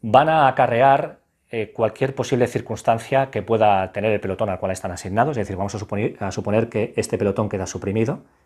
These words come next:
Habría que colocarlo así para indicar que está, fijaros, suprimido. Pues esta unidad también es, compartiría su situación, también estaría suprimida porque, repito, forman parte del mismo pelotón.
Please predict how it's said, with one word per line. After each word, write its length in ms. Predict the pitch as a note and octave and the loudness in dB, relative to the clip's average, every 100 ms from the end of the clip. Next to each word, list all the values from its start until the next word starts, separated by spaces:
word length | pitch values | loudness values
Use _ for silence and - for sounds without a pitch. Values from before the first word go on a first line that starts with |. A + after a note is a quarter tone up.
| _ | _
Habría 220 | - F#2 G2+ | -6 0 0
que 100 | G2 | 0
colocarlo 460 | F#2 F2+ F#2 F2+ | -4 -4 -6 -6
así 400 | E2+ - - - - | -8 -8 -10 -10 -12
para 180 | G2 | -10
indicar 340 | F2+ F2 G2+ F#2+ | -8 -6 -6 -6
que 60 | |
está, 340 | - - F#2 E2 | -8 -6 -6 -8
fijaros, 480 | G2+ F#2+ A#2+ C#3+ _ _ _ - | -8 -6 -6 -8 _ _ _ -10
suprimido. 640 | G#2 G2 F#2 G#2 C#3+ - _ _ _ | -8 -4 0 2 2 -4 _ _ _
Pues 240 | - G#2 - | -4 -2 -2
esta 180 | B2 B2+ | -2 2
unidad 220 | B2 B2+ | 2 2
también 220 | B2+ A#2+ | 2 0
es, 140 | A#2 - | -2 -4
compartiría 720 | B2 A2+ G#2 G#2+ A#2 C3 C#3+ _ _ - | -4 0 0 2 2 2 -2 _ _ -14
su 200 | - G2 | -8 -6
situación, 440 | G2+ F#2+ - A2 | -6 -6 -4 -4
también 260 | G2 A2 G#2+ | -2 0 -2
estaría 600 | - G2 F#2+ F2 F#2 - _ _ _ _ _ - | -4 -4 -4 -4 -8 -16 _ _ _ _ _ -14
suprimida 680 | - G2 G2 A#2 C3+ F3+ - | -6 -4 0 2 2 0 -6
porque, 500 | A#2+ G2+ - G#2+ - _ _ - | -6 -4 -4 -6 -8 _ _ -16
repito, 520 | G#2 G#2 A#2+ A#2+ D3 - _ | -8 -2 0 0 -2 -6 _
forman 400 | C#3 C3+ B2 A#2 | 2 2 2 2
parte 260 | A#2 B2+ | 2 2
del 120 | A2 | -2
mismo 420 | F#2+ F#2+ G#2 G2 F2 | -4 -4 -2 -2 -4
pelotón. 480 | E2 D#2+ E2+ E2 | -10 -12 -14 -16